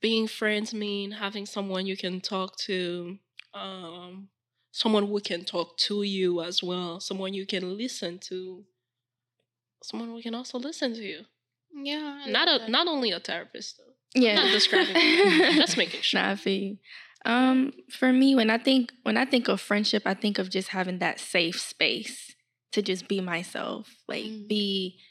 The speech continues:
Speaker 3: the version of me where I may not feel as comfortable giving to strangers, but, like, if I'm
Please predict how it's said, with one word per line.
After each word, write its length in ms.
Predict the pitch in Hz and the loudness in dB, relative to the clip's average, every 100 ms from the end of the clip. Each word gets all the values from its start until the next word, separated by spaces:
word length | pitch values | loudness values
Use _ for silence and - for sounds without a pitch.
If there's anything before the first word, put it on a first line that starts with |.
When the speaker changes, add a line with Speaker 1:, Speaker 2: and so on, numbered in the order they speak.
| _ _ _ _ | _ _ _ _
Speaker 3:
the 160 | 202 208 | 0 4
version 320 | 208 214 214 | 4 4 2
of 80 | 202 | 0
me 140 | 196 | 0
where 200 | 202 - | 0 0
I 80 | 190 | 0
may 140 | 196 | 0
not 180 | 190 185 | 0 -2
feel 180 | - 196 | -2 -2
as 180 | 175 - | -2 -2
comfortable 680 | 208 202 208 214 220 214 190 | -4 -4 -8 -6 -6 -8 0
giving 260 | 202 196 180 | 0 0 0
to 60 | |
strangers, 680 | 185 - 185 214 226 233 226 | 0 2 4 6 4 4 2
but, 200 | 208 196 | 0 -4
like, 260 | 190 185 180 | -4 -4 -4
if 120 | 185 | -6
I'm 180 | 190 196 | -6 -8